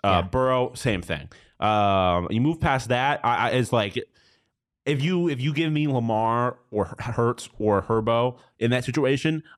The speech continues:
Speaker 1: I'm not worried. Like, I feel, obviously there's a chance that it goes wrong, but I feel pretty good. Like, I, I, I feel good about the situation. I think they can get me six points.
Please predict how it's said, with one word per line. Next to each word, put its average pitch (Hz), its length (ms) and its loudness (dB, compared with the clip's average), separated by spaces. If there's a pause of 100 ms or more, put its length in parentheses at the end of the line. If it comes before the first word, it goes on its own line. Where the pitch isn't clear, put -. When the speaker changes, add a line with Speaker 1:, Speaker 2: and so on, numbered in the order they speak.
Speaker 1:
I'm 135 220 4
not 135 180 2
worried. 107 540 0
Like, 113 140 2
I 98 100 0
feel, 127 320 -2 (100)
obviously 127 440 2
there's 104 100 2
a 95 80 -4
chance 101 280 0
that 95 80 -6
it - 20 -2
goes 87 200 -4
wrong, 101 220 4
but 101 100 0
I 104 60 0
feel 147 160 0
pretty 240 220 -4
good. 170 160 2
Like, 135 100 2
I, 139 220 2 (260)
I, 156 160 2 (240)
I 220 80 4
feel 311 160 2
good 135 140 2
about 117 160 4
the 107 40 -8
situation. 107 520 0
I 220 80 2
think 285 140 2
they 120 100 0
can 101 100 2
get 95 100 -2
me 95 60 0
six 98 180 -4
points. 101 360 0